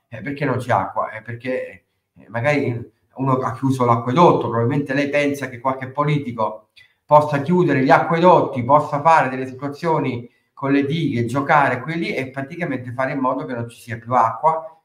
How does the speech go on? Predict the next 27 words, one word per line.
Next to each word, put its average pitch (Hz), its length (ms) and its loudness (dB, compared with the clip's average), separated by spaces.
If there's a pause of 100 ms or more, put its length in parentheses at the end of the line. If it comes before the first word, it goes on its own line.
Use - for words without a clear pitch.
per, 135 240 0
eh, 117 320 -2
indurre 131 400 -2
il 120 80 -4
convincimento. 135 640 -6
Ma - 200 -12 (640)
chi 180 160 0
è 127 180 2
nel 131 160 0
mondo 151 340 4
si 117 140 -2
può 110 100 -4
fare 117 340 2
questa 107 280 -8
cosa? 127 260 -4
Secondo 135 280 -8
me 196 200 -4
non 127 180 -4
si 120 180 -10
può 113 120 -8
fare 104 340 -2
questa 101 280 -14
cosa. 101 240 -8 (300)
Quindi 160 260 -4
l'elite 190 460 -2
di 151 60 -8
Davos 107 640 2